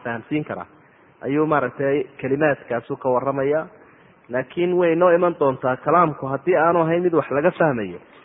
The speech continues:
Ee kii qofka codkii ka soo baxayay iyo isagoo aa yara yidhaahday, ee, taahii iyo wixii khushuucda uga yimid iyo oohintii iyo arrimahaas inaanay kalaam lagu tilmaamaynin.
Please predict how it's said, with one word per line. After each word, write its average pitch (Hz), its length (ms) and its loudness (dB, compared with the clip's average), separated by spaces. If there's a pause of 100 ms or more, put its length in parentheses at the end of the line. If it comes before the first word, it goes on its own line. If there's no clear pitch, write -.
(300)
Ee 131 100 2
kii 185 260 0
qofka 180 420 2
codkii 170 280 0
ka 170 140 -4
soo 160 200 4
baxayay 147 480 -2
iyo 104 180 -12 (340)
isagoo 156 340 2 (120)
aa 175 220 8
yara 151 220 2
yidhaahday, 143 540 0 (520)
ee, 131 220 2 (140)
taahii 156 580 2
iyo 110 120 -6 (360)
wixii 147 200 2
khushuucda 156 540 2
uga 151 140 0
yimid 156 300 0
iyo 113 160 -8 (340)
oohintii 165 640 4 (140)
iyo 120 120 -2 (360)
arrimahaas 147 500 2 (1040)
inaanay 156 320 0
kalaam 147 360 0
lagu 143 140 -4
tilmaamaynin. 117 640 -4